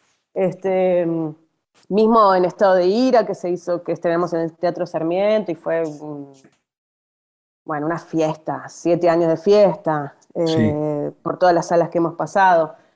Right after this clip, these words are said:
Speaker 1: Bueno, y así un montón. Así que, bueno, el recorrido, sí, y también la consecuencia de, de, bueno, seguir, eh, s-, sosteniendo, trabajando. Eh, no sé, Rosa Brillando la hice durante seis temporadas en un teatro en el cual entraban veinte personas.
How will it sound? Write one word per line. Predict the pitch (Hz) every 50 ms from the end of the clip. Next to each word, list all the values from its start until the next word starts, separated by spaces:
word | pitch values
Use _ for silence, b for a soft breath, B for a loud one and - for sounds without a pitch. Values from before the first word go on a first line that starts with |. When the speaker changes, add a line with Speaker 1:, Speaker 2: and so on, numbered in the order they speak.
| b b _ _ -
Speaker 1:
Bueno, | 160 160 196 185
y | 185 190
así | 185 185 - 247 247 247 240 220 196
un | 190 196
montón. | 190 185 185 170 190 180 175 175
Así | 170 170 - 262 247
que, | 247 285 262 240 220 202 196 190 190 196
bueno, | 202 240 285 262 214 190 180 175 170
el | 175 170
recorrido, | 170 190 196 190 - 202 214 247 262 285 302 294 269 233 202 190 180 175 170 165 165
sí, | - - 320 320 320 226
y | 185
también | 208 196 226 269
la | 302 262 226
consecuencia | 202 185 - 196 175 165 214 226 247 233 - 247 208
de, | 190 180 175 170 165 165 156 156 156
de, | 156 175
bueno, | 208 226 202 170 151 147
seguir, | - - 170 160 170 180 202 - - _ _ -
eh, | 170 165 156 151 151 151 151 151 151 147 151 147 147 147 - - 151 -
s-, | - - - - - -
sosteniendo, | 156 - 175 170 - 160 156 165 170 180 190 202 220 220 208 190
trabajando. | - 170 151 147 147 147 - - 180 180 196 202 202 196 185 175 165 156 147 - b b b b b b b b b b
Eh, | - - 185 175 170 175 160 160 - -
no | 160 160 156 156 151 143 151 185 185
sé, | 180 - 214 175 156
Rosa | 185 190 - 208
Brillando | 185 180 175 - - 196 202 220 226 214 202 190 180 170 160 160
la | 160 156 160 170
hice | 170 170 - 185 175 170 165 160
durante | 165 170 170 165 165 160 170 165 165 165 160 160
seis | 156 - 185 185 185 185
temporadas | 220 202 180 180 180 180 185 190 196 208 208 202 -
en | 175 170 175
un | 180 180
teatro | 180 190 196 196 214 202
en | 175
el | 170
cual | 175 170 170
entraban | 165 165 - 175 170 170 170 170
veinte | 190 190 190 180 170
personas. | - 165 175 - 233 214 202 185 165 147 143 143 - _